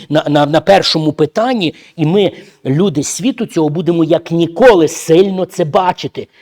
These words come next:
Тільки чи ми будемо задавати питання,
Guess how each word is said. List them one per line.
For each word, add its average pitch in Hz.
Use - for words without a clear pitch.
Тільки 185
чи -
ми 175
будемо 165
задавати 165
питання, 165